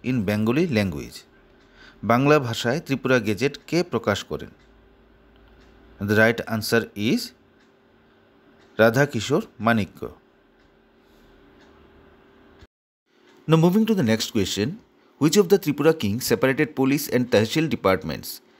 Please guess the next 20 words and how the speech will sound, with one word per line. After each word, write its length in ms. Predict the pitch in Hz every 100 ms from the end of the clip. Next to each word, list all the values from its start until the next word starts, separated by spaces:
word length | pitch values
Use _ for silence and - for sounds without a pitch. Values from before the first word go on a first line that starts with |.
| _ _
ত্রিপুরার 320 | - 165 202 190
কোন 120 | 151 165 104
রাজা 200 | 92 110 131 131
পুলিশ 240 | 139 180 - 143
ও 20 | 135
তহসিল 360 | 110 127 - 151 98
বিভাগকে 520 | 107 107 131 - 92 101 -
পৃথক 280 | 120 117 -
করেছিলেন? 440 | 117 98 - 76 62 - _ _ _ _ _ -
And 80 | 123
the 80 | 113
right 160 | 113 131 139
answer 200 | 123 135 -
for 100 | 117 107
this 120 | 110 - - 127
is 100 | 220 - _ _ _ _ _ _ _ _ _ _ _ _ _ _
King 160 | 139 151 131
রাধা 220 | 104 104 139
কিশোর 300 | 127 - 185 - -
মানিক্য। 360 | 113 117 -